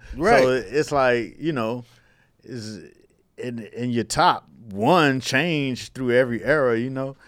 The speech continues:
Speaker 2: Right.
Speaker 1: But of course I got, I got, I got Jay in there, I got Big in there,
Speaker 2: Uh-huh.
Speaker 1: I got, you know what I mean? Uh, who else I'm gonna keep in the Big Daddy Kane gonna be in there somewhere,
Speaker 2: Uh-huh.
Speaker 1: top ten.
Speaker 2: Okay.
Speaker 1: You know what I'm saying?
Speaker 2: Right.
Speaker 1: Rakim,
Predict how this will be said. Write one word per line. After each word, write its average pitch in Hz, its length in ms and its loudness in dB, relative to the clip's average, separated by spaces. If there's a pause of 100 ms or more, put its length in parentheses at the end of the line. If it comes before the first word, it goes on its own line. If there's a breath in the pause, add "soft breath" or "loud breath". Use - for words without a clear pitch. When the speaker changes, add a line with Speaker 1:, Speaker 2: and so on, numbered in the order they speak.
(240 soft breath)
Speaker 2:
Right. 107 100 -4
Speaker 1:
But 120 220 2
of 120 240 -8
course 156 240 4
I 156 120 2
got, 120 320 4
I 143 120 0
got, 110 320 2 (640)
I 98 100 -8
got 104 260 -2
Jay 87 320 -8
in 117 120 -4
there, 98 160 -4
I 110 60 -2
got 98 260 -2
Big 95 280 -4
in 110 160 -4
there, 120 360 -6
Speaker 2:
Uh-huh. 104 280 -12
Speaker 1:
I - 40 -10
got, 98 280 -6 (400)
you 120 100 -12
know 113 60 -8
what 110 120 -8
I 117 40 -4
mean? 120 480 -6
Uh, 98 580 -12 (1400 soft breath)
who 120 180 -8
else 98 160 -8
I'm 92 100 -10
gonna 92 100 -12
keep 101 220 -12
in 98 80 -10
the 92 40 -12
Big 107 220 -6
Daddy 117 180 -4
Kane 113 320 -6
gonna 120 160 -2
be 120 120 -2
in 117 120 -4
there 117 140 -4
somewhere, 131 400 0
Speaker 2:
Uh-huh. 123 80 -2
Speaker 1:
top 127 260 0
ten. 120 500 -4
Speaker 2:
Okay. 143 440 0
Speaker 1:
You 131 100 -2
know 147 80 -4
what 147 80 -6
I'm 139 80 -6
saying? 135 240 -2
Speaker 2:
Right. 147 300 4
Speaker 1:
Rakim, 147 520 -2